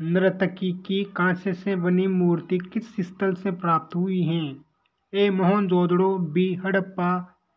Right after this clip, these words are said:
सी, चहुंदड़ो, डी, लोथल। आप लोगों का सही उत्तर है ए, मोहनजोदड़ो।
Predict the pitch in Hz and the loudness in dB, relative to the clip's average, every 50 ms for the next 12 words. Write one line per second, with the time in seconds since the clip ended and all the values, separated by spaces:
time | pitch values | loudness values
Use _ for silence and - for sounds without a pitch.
0 | _ _ _ _ - - 202 202 202 208 202 - - 190 175 139 185 202 202 185 | _ _ _ _ -6 -2 0 0 2 0 -2 -6 -4 -4 -2 -2 -2 -2 0 0
1 | 175 180 180 185 185 185 185 185 - - - - _ _ _ _ 170 165 196 202 | 2 2 2 2 0 -2 -6 -8 -14 -18 -20 -20 _ _ _ _ 0 2 2 2
2 | 196 180 170 180 185 180 180 - 190 175 143 135 127 - - - _ _ _ _ | 2 2 2 2 0 0 0 0 0 0 0 -2 -6 -14 -20 -20 _ _ _ _
3 | _ _ _ _ _ _ _ _ _ _ _ - - _ _ _ _ _ _ _ | _ _ _ _ _ _ _ _ _ _ _ -20 -20 _ _ _ _ _ _ _
4 | _ _ _ _ _ _ _ _ _ _ _ - _ _ _ _ _ _ _ _ | _ _ _ _ _ _ _ _ _ _ _ -20 _ _ _ _ _ _ _ _
5 | _ _ _ _ _ _ _ _ _ _ - 196 202 202 180 190 190 190 185 180 | _ _ _ _ _ _ _ _ _ _ 2 4 4 4 4 4 2 4 4 2
6 | 190 180 175 190 190 185 - - 196 214 220 214 196 175 175 - - 185 170 139 | 0 0 0 0 0 0 0 0 2 2 2 2 0 -2 -4 -4 -2 -2 0 0
7 | 139 170 180 185 185 185 185 - - 185 190 196 196 185 175 165 175 180 156 160 | 0 0 0 0 0 -2 -6 -6 -2 0 2 2 2 2 0 0 0 0 2 2
8 | 190 196 185 170 170 170 170 170 151 160 165 151 170 156 143 | 2 2 2 0 2 2 0 0 0 -2 -2 0 -2 -2 -2